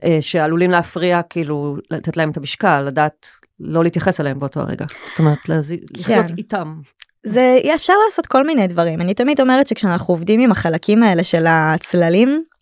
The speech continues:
Speaker 2: אנחנו יכולים לבחור או שאנחנו פשוט במודעות אליהם, ואז אנחנו יכולים לעשות שינויים. למשל, לא מתאימה לך המוזיקה, את מבינה שאת כנראה טיפוס חושני שנורא חשוב לו סאונד, תשני את המוזיקה, it's okay.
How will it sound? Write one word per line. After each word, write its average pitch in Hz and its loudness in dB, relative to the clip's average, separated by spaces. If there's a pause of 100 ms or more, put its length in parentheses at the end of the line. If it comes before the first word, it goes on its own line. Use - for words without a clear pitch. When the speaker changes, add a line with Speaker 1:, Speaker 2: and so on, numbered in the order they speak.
(320)
Speaker 2:
אנחנו 180 -2
יכולים 220 2
לבחור 262 2
או 233 4
שאנחנו 226 0
פשוט 247 0
במודעות 202 2
אליהם, 180 0
ואז 214 -2
אנחנו 247 -2
יכולים 247 2
לעשות 269 0
שינויים. 320 -2 (260)
למשל, 247 4 (360)
לא 220 0
מתאימה 277 2
לך 277 0
המוזיקה, 254 4 (680)
את 196 -2
מבינה 190 2
שאת 180 -2
כנראה 190 0
טיפוס - -2
חושני 208 2
שנורא 180 0
חשוב 202 -2
לו 170 -2
סאונד, 285 -2 (440)
תשני 311 0
את 381 0
המוזיקה, 359 2 (500)
it's 240 -10
okay. 285 0